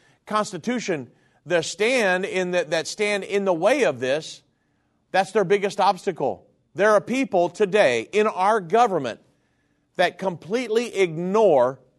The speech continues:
the Constitution, which limits government.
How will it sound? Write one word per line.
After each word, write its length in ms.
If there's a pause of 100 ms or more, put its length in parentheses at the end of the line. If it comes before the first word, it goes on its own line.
(200)
the 80
Constitution, 960 (1400)
which 280 (180)
limits 560
government. 480